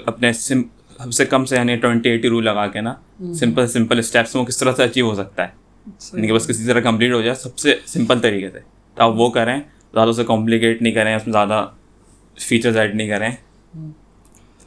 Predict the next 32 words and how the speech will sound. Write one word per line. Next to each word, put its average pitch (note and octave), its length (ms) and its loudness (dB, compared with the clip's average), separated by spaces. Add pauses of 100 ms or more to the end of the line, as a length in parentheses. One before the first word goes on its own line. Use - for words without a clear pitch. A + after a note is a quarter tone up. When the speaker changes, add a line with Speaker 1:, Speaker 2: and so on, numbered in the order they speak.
(120)
Speaker 1:
اور B2 200 4
اب، A#2 180 2
اور A2 260 2 (960)
ایک B2 160 4
اسٹوری B2+ 380 0
تھی، B2+ 100 -2
اسٹوری B2+ 300 0
سناؤ؟ C3 240 0 (380)
Speaker 2:
ہاں، D#3 100 -8
ہاں، D#3+ 220 -4
بالکل۔ F3 400 -8 (480)
Speaker 1:
تو A#2 60 2
ایک B2 200 4
سویڈن B2+ 640 0
کا C#3 80 0
کنگ B2+ 260 0
تھا، C3 200 0 (680)
اس - 180 -8
نے B2+ 60 0
سوچا A#2+ 320 2
کہ C3 120 0
ہاں، C3 240 0
میں A#2 280 2 (280)
ایک A#2 160 2
شپ C3+ 140 0
بنواتا G#2+ 480 0
ہوں، C#3 120 0 (1120)
آر-، G#2+ 240 4
ملٹری G#2+ 600 -2
شپ - 200 -4
نا، B2 140 0 (420)
Speaker 2:
ہوں۔ D#3 140 -10